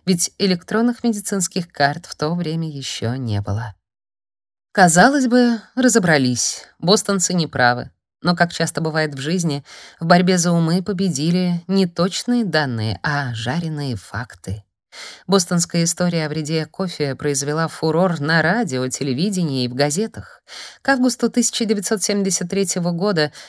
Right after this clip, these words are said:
каждый знал, от кофе бывает инфаркт.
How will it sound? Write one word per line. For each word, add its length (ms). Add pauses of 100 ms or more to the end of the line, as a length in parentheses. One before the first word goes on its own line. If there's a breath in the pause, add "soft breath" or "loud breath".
(120 loud breath)
каждый 400
знал, 480
от 220
кофе 360
бывает 460
инфаркт. 680